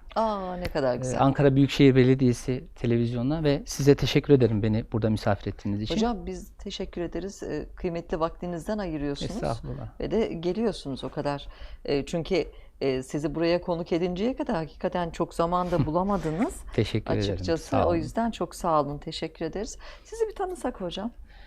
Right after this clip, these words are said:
Speaker 1: Tapu
Speaker 2: Ee,
Speaker 1: kadastro konularına geçmeden
Speaker 2: dışında,
Speaker 1: önce.
Speaker 2: evet. Ee, bin dokuz yüz yetmiş dört Ankara Beypazarı doğumluyum. Ee, ilk orta ve liseyi, öğrenimimi Ankara'da tamamladım. Ee, üniversiteyi Selçuk Üniversitesi'nde bitirdim.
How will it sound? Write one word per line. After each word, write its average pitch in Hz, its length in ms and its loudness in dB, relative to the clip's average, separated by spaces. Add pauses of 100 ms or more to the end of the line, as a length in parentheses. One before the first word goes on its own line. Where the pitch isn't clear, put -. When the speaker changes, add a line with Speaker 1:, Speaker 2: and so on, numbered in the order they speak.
(100)
Speaker 1:
Tapu 185 180 4
Speaker 2:
Ee, - 20 2
Speaker 1:
kadastro 180 580 0
konularına 165 540 0
geçmeden 147 260 6 (300)
Speaker 2:
dışında, - 140 0
Speaker 1:
önce. 123 180 -6
Speaker 2:
evet. 98 140 -6 (480)
Ee, 107 260 2
bin 180 140 2
dokuz 202 220 4
yüz 160 60 2
yetmiş 165 340 2
dört 180 160 6
Ankara 147 360 6
Beypazarı 113 480 6
doğumluyum. 104 460 0 (300)
Ee, 135 360 -8
ilk - 500 0
orta 147 360 4
ve 131 100 6
liseyi, 131 520 4 (180)
öğrenimimi 120 500 2
Ankara'da 117 480 4
tamamladım. 95 540 -2 (800)
Ee, 117 400 0
üniversiteyi 170 840 6 (320)
Selçuk - 420 4
Üniversitesi'nde 135 720 4
bitirdim. 120 460 -6